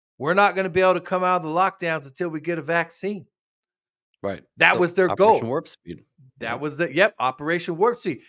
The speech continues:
Speaker 1: You don't know. I firmly believe Trump's vaccine is different than the one that they forced on you. I promise you that. Because that bad boy didn't come out until, what, four day,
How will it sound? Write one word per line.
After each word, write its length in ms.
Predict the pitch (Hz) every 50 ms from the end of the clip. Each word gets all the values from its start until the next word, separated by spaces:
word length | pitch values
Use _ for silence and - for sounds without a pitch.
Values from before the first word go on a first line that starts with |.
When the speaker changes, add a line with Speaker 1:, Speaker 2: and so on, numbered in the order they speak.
| _ _
Speaker 1:
You 260 | - 131 151 214 269
don't 280 | 311 320 302 247 180 170
know. 400 | 170 202 247 240 147 110 104 _ _ _ _ _ _ _ _ _ _ _ - 170
I 200 | 185 226 262 247
firmly 380 | - - 214 247 254 233 202
believe 340 | 143 151 151 151 147 135 135
Trump's 300 | - 196 208 208 160 -
vaccine 480 | 151 151 147 135 - - 151 151 143 127
is 100 | 117 113
different 340 | 131 160 160 160 156 127
than 120 | 139 135 131
the 80 | 127
one 280 | 123 123 139 139 135 127
that 160 | 123 117 117
they 140 | 131 131 131
forced 440 | 131 - - 139 135 - - - 135
on 200 | 123 117 110 107
you. 240 | 113 123 123 101 95
I 160 | - 117 139 131
promise 680 | - - _ _ - 143 135 123 123 120 - - - 120
you 240 | 120 117 113 110 _ _ _ _ _ _ 101 101 101 113
that. 440 | 123 120 113 104 - _ _ - - _ _ _ _ _ _ _ _ _
Because 440 | - - - - 143 135 127 - - - _ _ _ _
that 300 | 123 156 165 160 143 123
bad 240 | 160 156 151 139
boy 180 | 135 151 147 143
didn't 240 | 139 156 151 143 131
come 240 | - 151 143 143 156
out 200 | 165 160 - 139
until, 380 | 131 123 - 143 131 127 127
what, 280 | 113 120 143 131 113 - _ _ _
four 220 | - 143 143 156 151
day, 160 | 156 139